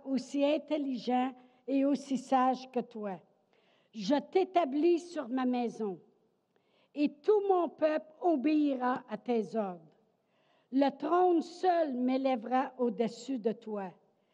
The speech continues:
Pharaon dit à Joseph, « Vois, je te donne le commandement de tout le pays d'Égypte. » Pharaon ôta son anneau de la main et le mit à la main de Joseph,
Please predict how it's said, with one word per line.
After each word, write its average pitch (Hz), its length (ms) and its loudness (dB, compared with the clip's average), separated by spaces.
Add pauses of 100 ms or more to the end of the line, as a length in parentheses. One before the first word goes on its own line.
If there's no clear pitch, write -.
(360)
Pharaon 302 640 2
dit 254 300 0
à 254 100 4
Joseph, « 233 720 0 (640)
Vois, 285 500 0 (140)
je 202 200 -2
te 262 200 -2
donne 294 420 0
le 220 120 -2
commandement 277 840 -2
de 226 160 -6 (180)
tout 427 120 4 (240)
le 285 60 2
pays 285 420 -2
d'Égypte. » 220 500 -2 (720)
Pharaon 285 800 0
ôta 311 440 0
son 254 320 -4
anneau 247 400 0
de 226 120 0
la 226 180 2
main 233 340 -2 (540)
et 285 160 4
le 277 200 4
mit 294 460 2 (100)
à 233 100 2
la 233 160 2
main 254 260 0
de 226 160 -2
Joseph, 214 560 -4